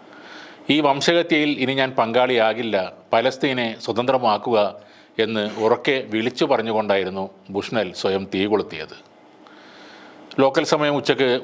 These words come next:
ഒരു മണിയോടെയായിരുന്നു ആ സംഭവം നടന്നത്. സംഭവത്തിന്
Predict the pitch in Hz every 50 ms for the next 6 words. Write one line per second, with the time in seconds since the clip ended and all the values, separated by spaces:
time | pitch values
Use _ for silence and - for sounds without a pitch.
0 | 120 120 127 151 147 139 127 120 120 120 120 117 117 113 110 104 104 104 101 101
1 | 98 - 98 90 90 92 98 92 87 82 80 76 76 - - - - - - -
2 | - - _ - - - - - - - - - - - - - - - - -
3 | - - - 139 131 127 143 147 147 151 143